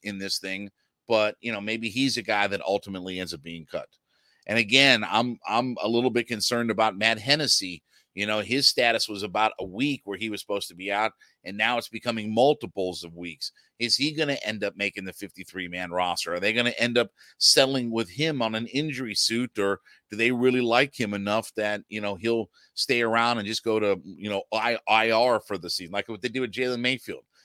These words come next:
They put him on I R for the season, and you didn't see him again. Is that what's gonna happen to Matt Hennessy? So I think that there are a lot of questions just about some guys that we've gotten familiar with over the last year, two, three,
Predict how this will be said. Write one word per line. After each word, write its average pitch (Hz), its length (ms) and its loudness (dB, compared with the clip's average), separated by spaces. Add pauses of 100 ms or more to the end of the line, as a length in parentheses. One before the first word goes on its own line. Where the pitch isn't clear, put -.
(140)
They 95 100 -6
put 123 180 2
him 117 120 2
on 113 100 2
I 117 200 2
R 127 300 4
for 113 120 -4
the 95 100 -6
season, 104 500 -6
and 95 260 -8 (340)
you 101 100 -4
didn't 110 200 -4
see 127 180 0
him 113 120 -2
again. 95 500 -4 (160)
Is 80 100 -16
that 98 180 -8
what's 101 180 -8
gonna 110 180 -4
happen 113 260 -2
to 104 60 -6
Matt 113 260 2
Hennessy? 110 560 -4 (380)
So 135 320 6
I 127 100 8
think 180 200 4
that 311 100 0
there 160 160 2
are 165 100 6
a 135 60 0
lot 143 180 4
of 113 140 -6
questions 131 500 2
just 117 300 -2
about 117 340 2 (340)
some 120 240 -4
guys 131 380 2
that 127 80 -4
we've 120 220 -4
gotten 123 280 2
familiar 120 560 2
with 110 220 -2
over 110 160 0
the 107 80 -4
last 110 380 0
year, 113 400 -4
two, 117 320 -2
three, 113 680 -4